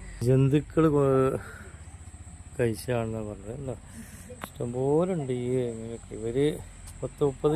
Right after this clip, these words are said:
കിലോനൊക്കെ അറുത്തു എന്നാണ് പറയുന്നത്. സാധനം ഇപ്പൊ കുറവായിട്ടുണ്ട്. മഴ, മഴ സീസണിൽ കമ്മിയാണെന്ന് പറഞ്ഞു. വേനൽക്കാലത്താണ്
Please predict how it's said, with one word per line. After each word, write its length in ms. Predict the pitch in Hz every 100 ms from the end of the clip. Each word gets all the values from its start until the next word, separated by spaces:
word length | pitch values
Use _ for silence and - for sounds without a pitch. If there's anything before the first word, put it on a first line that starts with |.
| 151
കിലോനൊക്കെ 480 | 143 143 143 139 143 127
അറുത്തു 360 | 117 - - 143 - 143
എന്നാണ് 300 | 120 123 123 120
പറയുന്നത്. 520 | 113 110 110 113 110 117 - - - - - - - - - - -
സാധനം 400 | 120 123 139 151
ഇപ്പൊ 240 | - - 165 - - - - - -
കുറവായിട്ടുണ്ട്. 680 | 127 123 135 135 127 127 123
മഴ, 160 | 123 123 143 - 143
മഴ 120 | 135 131
സീസണിൽ 380 | 151 139 156 156
കമ്മിയാണെന്ന് 480 | 147 127 131 127 120
പറഞ്ഞു. 180 | 113 107 - - - - - -
വേനൽക്കാലത്താണ് 680 | 120 123 - 131 127 139